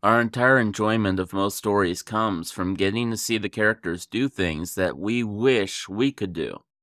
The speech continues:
whether it's standing up to a bully so that they never bother us again, proving to our parents that we're capable of being our own person,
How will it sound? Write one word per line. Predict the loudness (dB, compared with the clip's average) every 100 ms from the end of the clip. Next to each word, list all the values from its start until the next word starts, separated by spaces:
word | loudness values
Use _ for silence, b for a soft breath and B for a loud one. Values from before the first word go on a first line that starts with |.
| _
whether | 0 2 4 2
it's | 0
standing | -2 0 2 2 0
up | -2
to | 2
a | 0
bully | 2 4 6 4 0 -4
so | -4 0
that | 2 2
they | 0
never | 2 4 4 2
bother | 4 6 6 4
us | 2
again, | -4 -2 0 0 -2 -10 _ _
proving | 2 4 4 2 2
to | 0
our | 0
parents | 2 4 2 2
that | -2
we're | 0 -4
capable | 0 0 0 -2 0 2
of | 0 -2
being | 0 0
our | 0 0 0
own | -2 -2
person, | 2 2 0 -8